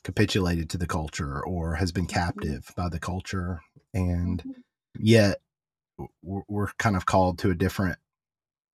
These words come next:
Speaker 1: way to live in Christianity. And I was wondering if, um, you know, a lot of our listeners are people of faith,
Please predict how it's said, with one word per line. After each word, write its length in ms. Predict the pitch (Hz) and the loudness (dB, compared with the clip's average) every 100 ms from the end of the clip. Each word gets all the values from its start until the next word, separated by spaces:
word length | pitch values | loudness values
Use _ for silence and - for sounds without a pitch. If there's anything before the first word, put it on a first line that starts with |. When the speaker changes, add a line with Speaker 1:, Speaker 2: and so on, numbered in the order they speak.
| - | 2
Speaker 1:
way 120 | 98 | 4
to 80 | 92 | 6
live 460 | 98 98 78 - - _ _ _ _ _ _ _ _ _ _ _ - - | 6 6 4 -4 -16 _ _ _ _ _ _ _ _ _ _ _ -8 0
in 120 | 92 | 0
Christianity. 760 | - 87 - 80 80 80 82 65 | 2 0 0 -2 -2 -4 -6 -2
And 340 | 92 90 85 - _ _ - | 0 0 -2 -6 _ _ -2
I 80 | 98 | 0
was 140 | 101 | 4
wondering 340 | 110 131 117 107 | 6 8 8 6
if, 460 | 95 90 - - - | 4 2 -6 -18 -6
um, 460 | 98 90 87 82 85 | -2 0 -2 -4 -4
you 160 | 104 92 | -2 0
know, 180 | 90 - | -2 -4
a 80 | 95 | -4
lot 200 | 98 101 | 0 0
of 80 | 95 | 2
our 120 | 92 | 2
listeners 720 | 95 - 104 92 87 87 80 | 2 2 2 2 2 0 -4
are 340 | 90 87 85 | -4 -2 -2
people 320 | - 101 92 87 | 0 -2 -2 -4
of 60 | |
faith, 480 | - - - _ | -4 -6 -6 _